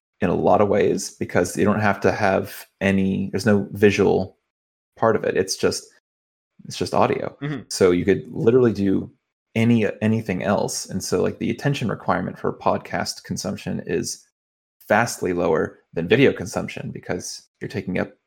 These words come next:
Speaker 1: a whole other sense. And so I primarily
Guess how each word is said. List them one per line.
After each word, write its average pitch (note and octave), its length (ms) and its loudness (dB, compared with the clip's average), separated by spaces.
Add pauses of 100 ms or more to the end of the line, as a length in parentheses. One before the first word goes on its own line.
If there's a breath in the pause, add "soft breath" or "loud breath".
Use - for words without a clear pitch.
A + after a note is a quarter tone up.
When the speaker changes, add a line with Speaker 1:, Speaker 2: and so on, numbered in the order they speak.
(300)
Speaker 1:
a - 60 -10
whole G2 300 2
other F2+ 180 -2
sense. - 520 -6 (480 soft breath)
And F#2 160 -6
so F2+ 460 0 (520)
I B2+ 200 4
primarily G#2 920 -4